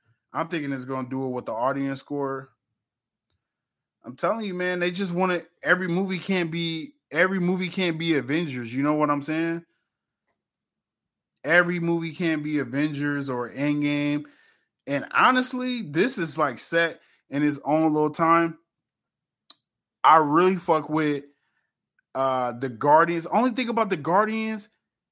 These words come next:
I kinda figured that's how it was gonna be. They was only, like,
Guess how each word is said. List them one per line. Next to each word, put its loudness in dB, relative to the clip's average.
I 8
kinda 2
figured -2
that's 2
how 8
it 4
was -4
gonna 0
be. -6
They -2
was -6
only, 2
like, 2